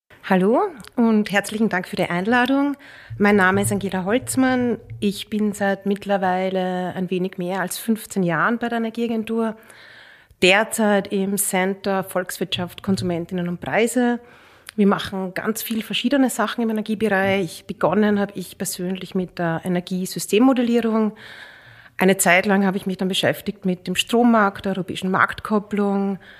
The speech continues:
Bin jetzt noch am Rande bei den Energiepreisindizes involviert. Mein ganz großer Schwerpunkt die letzten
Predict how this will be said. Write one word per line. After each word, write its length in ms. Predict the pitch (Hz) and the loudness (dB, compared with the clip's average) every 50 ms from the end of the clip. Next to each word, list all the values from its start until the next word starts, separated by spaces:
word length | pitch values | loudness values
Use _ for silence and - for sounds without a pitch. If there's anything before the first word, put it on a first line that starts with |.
| - - _ - | -20 -20 _ 0
Bin 120 | - 196 | 4 4
jetzt 200 | 190 190 185 - | 6 6 4 2
noch 140 | - 196 - | 0 0 0
am 80 | 202 185 | 2 4
Rande 420 | 175 175 - 113 214 226 220 220 | 4 4 4 4 2 2 2 2
bei 120 | 214 202 185 | 2 2 2
den 160 | 190 185 185 | 2 0 0
Energiepreisindizes 1400 | 180 175 180 180 - 269 262 - 208 175 196 202 - - 208 220 214 214 208 208 - 214 202 196 190 - - | -2 -4 -4 -2 -4 -4 0 2 2 2 2 0 -2 -4 -4 -2 -2 -2 -4 -6 -6 -4 -2 -2 -2 -2 -4
involviert. 880 | - 202 196 185 196 196 175 - 185 190 208 208 202 202 202 - - - - - - - - - - - - - - - _ _ _ _ _ _ _ _ | -2 -2 -2 0 -2 -2 -2 -2 0 2 2 4 2 2 -2 -4 -14 -20 -20 -20 -20 -20 -20 -20 -20 -20 -20 -20 -20 -20 _ _ _ _ _ _ _ _
Mein 240 | - 196 202 190 196 | 4 4 4 4 2
ganz 440 | - - 185 220 247 240 - - - | 0 2 2 4 4 4 2 0 -2
großer 440 | - 214 208 240 311 311 - - 220 | 0 2 2 4 2 2 2 2 2
Schwerpunkt 720 | - - - 170 175 190 190 190 220 214 214 208 - - | 2 2 4 4 4 4 2 2 0 0 0 0 -2 -4
die 40 | 208 | 0
letzten 500 | 190 170 - - - - - - - - | 2 2 2 2 -2 -6 -6 -6 -10 -18